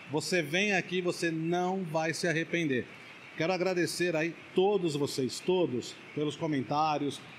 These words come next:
é, é, por tudo que vocês fizeram e pela galera que veio, que se vocês olharem lá nos vídeos, já tem um comentário bacana sobre a gente, tá? O Rui, em especial, o menino lá de Sete Lagoas, Sete Minas Ge-, o Michel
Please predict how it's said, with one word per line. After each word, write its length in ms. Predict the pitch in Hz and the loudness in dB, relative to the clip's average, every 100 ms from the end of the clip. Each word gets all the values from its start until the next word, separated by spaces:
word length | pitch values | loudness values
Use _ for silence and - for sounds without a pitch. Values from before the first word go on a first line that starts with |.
| - | -8
é, 60 | 131 | -6
é, 680 | 135 135 131 131 127 127 120 - | -2 -2 0 0 0 -2 -4 2
por 140 | 185 | 2
tudo 240 | 165 220 220 | 2 0 0
que 80 | |
vocês 280 | 190 170 170 | 0 0 0
fizeram 460 | 160 160 156 170 175 - | -2 0 0 0 -4 -2
e 80 | 180 | -2
pela 300 | 180 202 208 | 0 2 2
galera 420 | 214 175 175 185 | 2 4 4 2
que 180 | 180 185 | 0 -2
veio, 440 | 131 147 170 196 165 | 2 2 4 2 -2
que 80 | 165 | -6
se 160 | - 165 | -4 0
vocês 380 | 170 - 165 147 | 0 0 -2 0
olharem 400 | 139 139 139 131 | 0 0 -2 -2
lá 140 | 127 | -2
nos 220 | 123 113 | -4 -4
vídeos, 420 | 120 160 160 123 - - - - | 0 0 0 -4 -6 -18 -14 -2
já 120 | 131 | -2
tem 160 | 139 160 | 0 0
um 60 | |
comentário 560 | 156 156 156 139 147 151 | 0 0 0 0 0 0
bacana 420 | 147 131 143 143 | 0 -2 -2 -2
sobre 280 | - 143 151 | -2 -2 0
a 80 | 135 | 0
gente, 320 | 113 120 - | -2 -4 -4
tá? 180 | 147 147 - - - | -4 -4 -8 -12 0
O 120 | 151 | 2
Rui, 480 | 120 175 208 185 147 | 6 6 6 4 2
em 40 | |
especial, 800 | 143 - 151 143 143 151 170 160 - - - - - | 0 0 0 0 0 0 2 0 -4 -16 -20 -18 -6
o 60 | 127 | -2
menino 360 | 160 185 185 | 0 2 2
lá 180 | 165 165 | 2 0
de 140 | 156 | -2
Sete 520 | 147 - 170 160 - 156 | -4 -2 0 0 0 2
Lagoas, 580 | 156 131 147 180 151 123 | 2 4 4 4 4 2
Sete 300 | - 139 127 | -2 -2 -2
Minas 400 | 127 165 170 131 | 0 0 2 0
Ge-, 140 | 143 | -2
o 100 | 135 151 | -2 -2
Michel 440 | 160 175 190 170 | 0 2 2 0